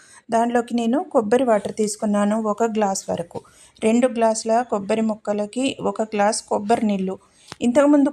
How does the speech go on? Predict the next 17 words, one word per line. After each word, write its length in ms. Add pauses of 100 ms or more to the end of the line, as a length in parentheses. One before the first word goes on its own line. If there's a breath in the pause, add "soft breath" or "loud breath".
కూడా 180 (100)
నేను 220 (300)
కొబ్బరి 320
జున్ను 200 (100)
చేశాను, 440 (100)
అది 200
కూడా 160 (100)
చాలా 320
బాగుంది. 340 (100)
కాకపోతే 440 (120)
అందులో 280 (600 loud breath)
కొబ్బరి 360
నీళ్ళు 280
వాడలేదు 580
నేను, 180 (160)
only 260 (140)
ఇలాచి, 420